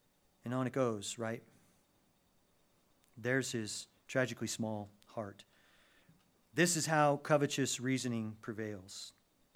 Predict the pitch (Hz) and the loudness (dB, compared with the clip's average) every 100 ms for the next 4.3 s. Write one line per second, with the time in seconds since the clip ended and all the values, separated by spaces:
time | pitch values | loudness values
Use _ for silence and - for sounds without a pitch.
0 | _ _ _ _ _ _ _ _ _ _ | _ _ _ _ _ _ _ _ _ _
1 | _ - - 269 311 254 226 220 196 220 | _ -4 8 12 12 12 12 12 12 12
2 | 220 180 190 175 254 208 156 147 190 185 | 12 8 6 8 8 10 8 4 6 6
3 | 180 185 160 202 156 127 113 143 127 117 | 6 6 6 6 4 0 2 2 2 2
4 | 131 110 | -2 -2